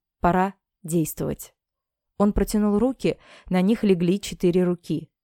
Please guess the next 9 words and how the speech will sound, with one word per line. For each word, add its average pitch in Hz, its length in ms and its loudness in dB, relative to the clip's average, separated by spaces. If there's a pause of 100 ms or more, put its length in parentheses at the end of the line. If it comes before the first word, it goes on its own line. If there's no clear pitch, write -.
(100)
одна 170 380 0
на 208 120 2
другую. 165 600 -2 (400)
В 160 100 -4
рокоте 175 380 0
мотора 202 340 0
негромко 175 540 0
прозвучало 160 720 0
слово 160 580 0